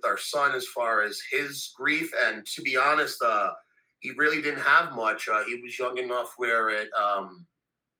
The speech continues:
it, it was a fantasy spiritual thing. I'm not really sure.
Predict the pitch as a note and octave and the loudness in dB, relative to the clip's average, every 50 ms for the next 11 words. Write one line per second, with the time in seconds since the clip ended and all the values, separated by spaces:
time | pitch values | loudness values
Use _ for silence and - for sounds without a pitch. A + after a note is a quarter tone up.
0 | _ _ - B2+ C3 - - C3 B2 A#2 A2+ - - - - - _ _ _ _ | _ _ -2 -2 -2 -2 -2 -4 -4 -2 -2 -2 -2 -2 -4 -8 _ _ _ _
1 | _ _ _ _ _ _ _ _ _ _ _ _ _ _ - - - D3+ D#3 D#3 | _ _ _ _ _ _ _ _ _ _ _ _ _ _ -8 0 4 6 6 6
2 | - - - - C#3 B2+ A#2+ A2+ G#2+ G#2 G2 F#2+ F2+ F2 F2 - _ _ _ - | 4 2 -2 -6 -8 -8 -8 -8 -8 -8 -10 -12 -12 -16 -20 -20 _ _ _ -14
3 | - - D3 C#3+ C#3 C#3 - - A#2+ - C3+ B2+ B2 A#2+ A#2 A#2+ A#2+ A#2+ A#2 A#2+ | -12 -2 0 0 0 0 -2 -6 -6 -2 -2 0 2 2 0 0 0 -2 -2 -2
4 | A#2 A2+ - - - C3 C3 C3 C3 B2+ | -4 -6 -6 -4 -2 0 2 2 2 4